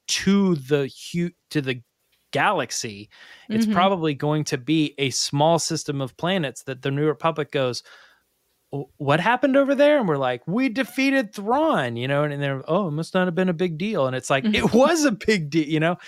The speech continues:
Speaker 1: Like, we still have to end Filoni's movie with the New Republic being like, "Meh," about military and building it up and stuff, because the sequels trilogy still has to happen.
Speaker 2: Mm-hmm.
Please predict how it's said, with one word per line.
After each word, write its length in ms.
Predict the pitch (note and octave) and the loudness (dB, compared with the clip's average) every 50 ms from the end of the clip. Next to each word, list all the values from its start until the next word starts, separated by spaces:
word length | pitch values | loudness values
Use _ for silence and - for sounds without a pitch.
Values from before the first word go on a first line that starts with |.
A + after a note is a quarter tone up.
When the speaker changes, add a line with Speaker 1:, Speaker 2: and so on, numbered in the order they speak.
| - - - - _ | -20 -20 -20 -14 _
Speaker 1:
Like, 260 | - D3+ D#3 D3+ - D#3 | 0 0 0 0 0 -2
we 120 | F#3 G3+ | 0 0
still 360 | F#3 - - - A3 A#3 A#3 | 0 -2 -2 2 2 2 2
have 200 | G#3+ A#3 B3 A3+ - | 4 2 0 0 0
to 180 | - - - D3 | -6 -6 -4 -2
end 420 | D#3 F3 G3 G3 F3+ E3 D3+ D3 - _ _ _ D3+ D3+ C#3+ C3+ C3 B2+ C3+ _ _ _ _ _ _ C#3+ - | 0 2 2 2 2 0 -2 -4 -6 _ _ _ -16 -16 -14 -16 -16 -20 -20 _ _ _ _ _ _ -20 -20
Filoni's 600 | - - - - D#3+ E3 F3 F3+ F3 D#3+ C3+ - | -20 -8 -2 0 2 4 4 2 2 0 -2 -2
movie 540 | C#3+ C#3 D3+ E3+ G#3+ G#3 F3 C#3+ C3+ C3 B2+ - - - - _ | 0 2 4 4 4 4 2 0 -2 -4 -8 -12 -20 -20 -6 _
with 140 | D3 C#3 - | -4 -2 0
the 80 | D3+ | 0
New 180 | D3 D3+ E3 E3+ | 2 2 2 2
Republic 580 | E3 D#3+ D#3 - E3+ D#3+ D3+ E3 D#3+ D#3 - | 2 0 0 0 -2 0 2 0 -2 -2 -2
being 260 | _ D3+ D3+ D3+ D3 D3 | _ -4 -2 -2 -2 -2
like, 320 | D3 C#3+ C#3+ C#3 - _ _ _ _ _ | -2 -2 -2 -4 -6 _ _ _ _ _
"Meh," 440 | G3+ G3+ G#3 G#3 G#3 G#3 G#3 G3 - | -2 2 2 4 4 4 2 0 0
about 420 | D3 D3 B2+ D3 C#3+ C#3+ C#3 - - | -4 -2 0 2 2 2 2 0 -2
military 880 | D3 D3 D3+ D#3 D#3+ D3+ - - D#3 D3+ D3+ D3+ D3+ D3+ D3+ D3 C#3 | -2 0 0 0 0 -2 -2 -2 0 2 2 2 2 2 2 0 0
and 260 | B2+ B2 A#2+ A#2+ A2 | -2 -4 -6 -8 -8
building 380 | - C#3 C3+ C3+ C3 C3 C3+ C3 | -6 -6 -4 -4 -4 -4 -4 -4
it 80 | B2 A#2 | -2 -2
up 220 | C3 D#3+ E3+ - - | -2 -2 -2 -4 -8
and 140 | A2+ G#2+ - | -12 -12 -12
stuff, 280 | - - B2 B2 - _ | -8 -6 -6 -6 -8 _
because 540 | - C3 A#2+ - C3 B2 A#2+ A#2 A2+ - - - | -14 -14 -10 -8 -6 -6 -6 -6 -6 -8 -10 -8
the 80 | - B2+ | -8 -8
sequels 420 | - - - F3 - D3+ C3+ - | -4 -4 -4 -4 -2 -4 -4 -4
trilogy 720 | - - - B2+ B2 A#2 A#2 A#2+ - A#2+ A#2 A#2 A#2 - _ _ _ | -6 -6 -4 -4 -4 -4 -6 -8 -8 -8 -8 -8 -8 -12 _ _ _
still 240 | _ - - C3+ B2+ | _ -10 -8 -6 -2
has 200 | - B2+ A#2+ - | -2 -2 -2 -2
to 80 | - A2 | -8 -8
happen. 380 | - D3 F3+ G3+ - - - - _ - _ _ _ _ _ _ _ _ _ _ | -4 -4 -4 -4 -6 -12 -18 -18 _ -20 _ _ _ _ _ _ _ _ _ _
Speaker 2:
Mm-hmm. 320 | G3 F#3+ F#3 F3+ F3+ F3 | -10 -8 -8 -8 -8 -8